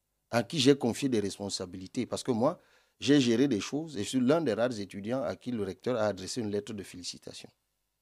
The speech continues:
notamment dans la gestion financière. » Il me dit, « Mais pourquoi tu bousilles ta vie ?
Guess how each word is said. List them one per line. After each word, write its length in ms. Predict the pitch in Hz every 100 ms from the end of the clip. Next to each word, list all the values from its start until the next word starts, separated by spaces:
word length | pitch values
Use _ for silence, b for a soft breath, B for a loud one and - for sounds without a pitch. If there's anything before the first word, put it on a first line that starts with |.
| 113
notamment 380 | 113 110 117
dans 140 | 123 107
la 120 | 98
gestion 320 | 92 - 113
financière. » 460 | - 82 - - - _ _ _ _ _ _ _ _ _ _ _ _ _ _ _
Il 100 | 269
me 40 | 262
dit, « 100 | 226
Mais 140 | 190
pourquoi 440 | - 185 180 247 233
tu 140 | 185
bousilles 640 | 143 147 147 156 196 156
ta 160 | - 92
vie ? 280 | 87 90